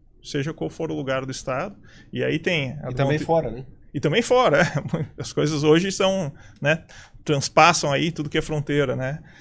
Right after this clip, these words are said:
Speaker 1: É, a do Monteiro, então, é repressão a drogas, a minha é roubos e antissequestro, tem a lá furtos e roubos, eh, de cargas, tem a furtos e roubos de veículos, tem a de defraudações,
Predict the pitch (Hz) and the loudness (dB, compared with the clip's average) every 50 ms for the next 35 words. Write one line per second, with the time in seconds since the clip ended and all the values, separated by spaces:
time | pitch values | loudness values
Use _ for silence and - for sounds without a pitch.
0 | - - _ _ - 127 135 135 131 131 131 131 131 131 139 143 147 156 151 143 | -20 -20 _ _ -8 -4 -2 0 2 2 4 4 4 4 4 4 4 4 6 6
1 | 170 160 160 151 - 160 151 143 147 143 143 139 - 147 139 147 165 175 175 185 | 6 4 4 4 4 2 4 4 2 0 0 -2 -4 -2 -2 -2 0 2 2 2
2 | 190 180 165 156 139 151 139 143 147 151 143 139 131 147 151 139 135 127 143 143 | 2 4 2 0 0 0 -2 -2 -2 -2 -2 -2 0 0 0 0 0 -4 -6 -6
3 | - - 202 190 - 185 175 170 160 - 170 151 202 196 180 160 151 151 151 143 | -4 -6 -6 -4 -2 -2 -2 -2 -2 -6 -6 -6 -4 -4 -4 -2 0 0 -2 -2
4 | - - 147 139 - 143 123 135 143 135 127 135 127 123 - - - 135 131 131 | -2 -6 -8 -6 -6 -6 -6 -4 -6 -6 -6 -8 -8 -10 -10 -10 -8 -6 -6 -4
5 | 127 123 117 135 170 - 180 165 165 165 160 156 151 156 147 - 175 165 147 - | -4 -4 -4 -6 -2 0 2 4 4 4 2 0 -2 -4 -4 -4 -6 -8 -8 -8
6 | - 143 127 127 117 131 131 123 123 123 147 180 180 170 170 170 165 160 165 160 | -8 -8 -6 -4 -4 -4 -6 -6 -8 -6 -2 -2 0 0 0 -2 -2 -4 -4 -6
7 | 151 - - - 180 180 151 147 139 143 147 143 - 156 151 147 139 131 - - | -8 -8 -4 -2 0 0 0 -2 -2 -4 -4 -2 0 0 0 2 0 -2 -2 -2
8 | - 147 165 175 156 - | -2 -2 -2 -2 -4 -6